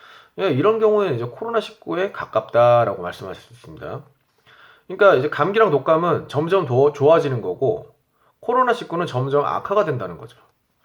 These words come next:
어, 우선 이제 베이징, 어, 중국 베이징 수도 의과대학 연구팀에서 지금 이게 연구 결과가 하나 나온 게 있어요.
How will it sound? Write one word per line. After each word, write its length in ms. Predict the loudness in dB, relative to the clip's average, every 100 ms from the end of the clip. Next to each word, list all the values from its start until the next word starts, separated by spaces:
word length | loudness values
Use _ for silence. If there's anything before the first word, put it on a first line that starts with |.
| _ -20 -20 -20 -20 -20 -20 _
어, 460 | -2 2 2 2 0
우선 280 | 2 4 4
이제 300 | 4 4 4
베이징, 600 | 4 2 2 -2 -4 -6 -10
어, 220 | -10 -8
중국 260 | -6 -6 0
베이징 340 | 2 2 0
수도 180 | 0 -2
의과대학 540 | -2 0 2 2 2
연구팀에서 720 | 0 -2 -4 -4 -2 0 0 -2
지금 300 | -4 -6 -6
이게 360 | -6 -6 -4
연구 300 | -4 -2 -4
결과가 440 | -2 0 0 2 2
하나 140 | 0
나온 240 | -4 -4
게 80 | -6
있어요. 460 | -8 -12 -12 -12